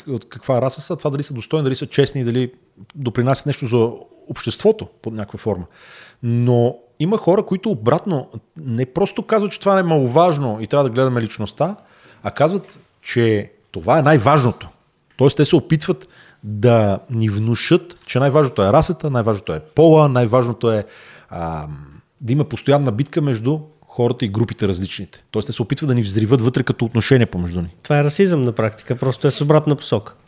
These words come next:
Speaker 1: Може да се нарече така. И за мен е чиста проба, а, политика и, така да се каже, форма на, а, една мека форма на, на марксизма, нова, която е перфидна, която е,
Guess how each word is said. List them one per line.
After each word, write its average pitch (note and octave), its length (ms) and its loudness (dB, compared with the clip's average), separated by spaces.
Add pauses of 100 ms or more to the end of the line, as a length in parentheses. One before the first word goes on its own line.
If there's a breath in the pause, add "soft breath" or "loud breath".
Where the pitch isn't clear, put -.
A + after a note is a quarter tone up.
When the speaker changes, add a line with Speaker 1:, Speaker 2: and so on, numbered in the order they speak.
(120)
Speaker 1:
Може A#2 180 -4
да - 60 -12
се C#3 60 -8
нарече A2+ 300 2
така. D#3+ 340 0 (520 loud breath)
И B3 200 0 (100)
за F#3 180 0
мен A3 120 2
е G#3+ 100 -2 (220)
чиста - 260 -6
проба, G3+ 340 2 (180)
а, - 20 0
политика D3 480 -4
и, A#3 100 -2
така - 180 -2
да F#3 60 0
се - 100 -10
каже, F3+ 480 0
форма F3 360 -2
на, G3 460 -2
а, D#3+ 480 -10 (1040 soft breath)
една D#3 320 0 (120)
мека D#3+ 240 -2
форма D#3+ 280 2
на, C#3 100 -2 (360)
на C#3 140 0
марксизма, B2 500 2 (260)
нова, B2 340 4 (340)
която A#2+ 240 -2
е G#2 100 -6
перфидна, A2+ 420 -8
която C3+ 320 -8
е, B2+ 60 -8